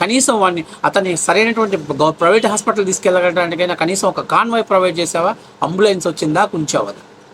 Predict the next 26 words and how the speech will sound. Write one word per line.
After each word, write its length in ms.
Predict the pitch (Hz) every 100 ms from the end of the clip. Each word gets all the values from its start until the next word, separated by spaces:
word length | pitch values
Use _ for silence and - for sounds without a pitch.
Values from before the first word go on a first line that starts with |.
| - - - - -
నీ 160 | 160 240
కారు 240 | 247 233
కింద 200 | 226 202
పడ్డాడు, 320 | 175 151 151
సరే 200 | 135 202
ఎక్కడ 220 | 156 147 208
జారి 320 | 151 165 220
పడితే 280 | 220 208 202
అంబులెన్స్ 340 | 190 202 202
కోసం 240 | 196 196
వెయిట్ 220 | 180 175 185
చేస్తుంటే 280 | 196 180
అది 80 | 160
వేరే 200 | 156 160
విషయం. 260 | 143 151 139
నీ 120 | 190
కారు 240 | 202 214
కింద 160 | 220 214
పడ్డాడికి 500 | 202 175 190 175 262
నువ్వు 380 | 262 - - 190
సరైన 320 | 185 196 214
ట్రీట్మెంట్ 520 | 202 - 214 220 208 180
చేయించకుండా 460 | 170 156 190 170
నువ్వు 140 | 170 160
సభకి 340 | 156 175 196
వెళ్ళిపోయావంటే 680 | 170 170 160 151 143 247